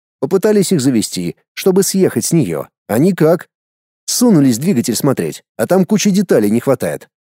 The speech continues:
Привезли со списанных комбайнов, поставили, все равно не заводится. Тащили сорок километров волоком,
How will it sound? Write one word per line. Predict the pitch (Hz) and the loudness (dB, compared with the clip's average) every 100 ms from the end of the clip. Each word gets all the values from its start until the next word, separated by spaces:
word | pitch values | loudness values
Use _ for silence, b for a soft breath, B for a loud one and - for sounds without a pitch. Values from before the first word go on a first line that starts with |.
| _ _ | _ _
Привезли | 95 123 165 175 | 0 2 4 2
со | 202 185 | 2 0
списанных | - 190 180 160 | 0 -2 0 0
комбайнов, | - 147 156 196 95 76 - | 0 0 2 2 0 -4 -4
поставили, | 156 - 214 156 82 - _ _ | -2 0 0 0 -2 -6 _ _
все | - 151 | -4 0
равно | 185 214 196 | 2 4 4
не | 147 | 2
заводится. | 185 151 80 - - - _ _ _ _ _ | 2 0 -2 -8 -14 -16 _ _ _ _ _
Тащили | 101 113 - 185 | -2 -2 0 0
сорок | 143 175 156 | 2 2 2
километров | - 139 180 175 123 | 2 2 2 2 0
волоком, | 107 170 151 92 76 | 0 2 2 0 -6